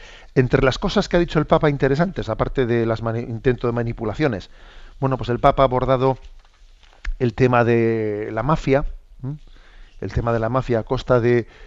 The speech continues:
de ese incidente que ocurrió en una, en una diócesis de, de una, una procesión en la que una, una cofradía, eh, pues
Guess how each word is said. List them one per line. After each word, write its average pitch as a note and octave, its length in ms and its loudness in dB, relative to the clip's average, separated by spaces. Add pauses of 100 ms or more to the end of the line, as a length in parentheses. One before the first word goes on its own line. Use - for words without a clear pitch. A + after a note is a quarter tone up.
(200)
de C3 60 2
ese B2+ 160 0
incidente B2 580 -2
que A#2+ 140 0
ocurrió A#2 440 -2
en A#2 80 -4
una, A#2 300 0
en A#2 160 -6
una A2 180 -2
diócesis A#2+ 640 -2 (460)
de, G#2+ 440 -4
de A#2 300 -8
una, A#2 680 -4 (200)
una B2 200 -2
procesión C3 580 0
en A#2 80 -2
la A#2 80 -2
que - 140 -4
una, A#2+ 280 0
una A#2 200 -4
cofradía, B2 640 0 (580)
eh, A2 400 0
pues A2 220 -8